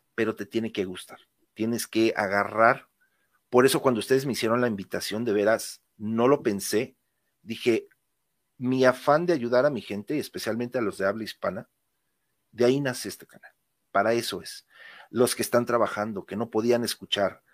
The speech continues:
que no podían leer, estar leyendo los, los, los subtítulos. Ese tipo de situaciones fue lo que dijo, "Vale, y le voy a dar".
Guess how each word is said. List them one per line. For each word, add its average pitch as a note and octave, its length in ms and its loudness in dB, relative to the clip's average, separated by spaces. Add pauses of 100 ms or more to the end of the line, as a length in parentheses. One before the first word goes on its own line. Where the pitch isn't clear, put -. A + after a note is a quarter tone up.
(280)
que A#2 100 0
no A#2 80 2
podían B2+ 320 4
leer, A#2+ 260 6
estar A#2 240 -4
leyendo A#2 340 0
los, G#2 240 -2
los, F#2+ 280 -8
los F#2+ 140 -8
subtítulos. - 760 -10 (160)
Ese C#3 240 -8
tipo E3 260 -6
de - 40 0
situaciones A#2+ 560 -4
fue B2 120 -2
lo A#2+ 100 -4
que A2 80 -4
dijo, - 340 -8
"Vale, G2+ 400 -2 (340)
y - 80 -16
le F#2+ 80 -6
voy A2 180 2
a B2 60 4
dar". A2+ 180 4